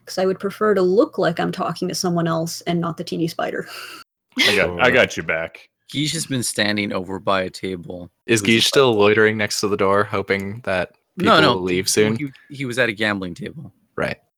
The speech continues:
Speaker 1: We should probably leave before Guiche loses all his money. Um,
Speaker 3: <laughs>
Speaker 1: so did, did I do that? Did I do that correctly?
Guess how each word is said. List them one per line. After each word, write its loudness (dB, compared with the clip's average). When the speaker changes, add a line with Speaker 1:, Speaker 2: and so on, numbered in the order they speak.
Speaker 1:
We -4
should -12
probably -2
leave 0
before -6
Guiche -4
loses -4
all -8
his -10
money. -8
Um, 4
Speaker 3:
<laughs> -4
Speaker 1:
so -8
did, 4
did -4
I 4
do 4
that? 0
Did -6
I -2
do -2
that -6
correctly? -10